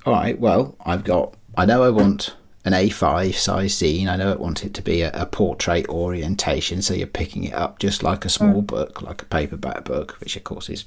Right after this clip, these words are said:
Speaker 1: what it is. Um, and so how do I do that then? Okay, so if I'm not having any white space, that means I don't have to put titles. I don't have to think about margins and stuff like that. It's just being blasted at the
Speaker 2: Mm.
Speaker 1: page.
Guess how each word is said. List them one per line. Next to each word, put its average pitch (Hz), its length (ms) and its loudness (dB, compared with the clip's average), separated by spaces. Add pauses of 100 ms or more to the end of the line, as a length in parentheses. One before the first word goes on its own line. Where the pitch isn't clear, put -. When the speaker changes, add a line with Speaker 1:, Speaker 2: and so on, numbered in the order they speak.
Speaker 1:
what 85 140 -2
it - 140 -2
is. 69 200 -8 (800)
Um, - 420 0 (400)
and 98 500 4 (160)
so - 180 0
how 139 220 4
do 131 140 6
I 117 180 8
do 110 280 4
that - 240 4
then? 73 160 0
Okay, - 200 -2
so 101 140 2
if 95 60 4
I'm 107 100 4
not 127 160 4
having 147 220 4
any 139 100 6
white 107 260 4
space, - 360 0
that - 180 0
means 101 160 4
I 98 60 4
don't 90 160 4
have 92 80 -2
to - 80 -8
put - 200 -2
titles. - 520 -2
I 85 40 0
don't 101 140 2
have 92 120 -2
to 98 80 -8
think - 260 -2
about 101 280 0
margins 80 640 -2
and 78 120 -6
stuff - 260 -6
like 78 140 -6
that. 80 240 -2
It's - 100 -8
just - 320 -6
being 90 220 2
blasted 90 560 2
at - 100 -8
the - 80 -12
Speaker 2:
Mm. 214 360 6
Speaker 1:
page. - 120 -8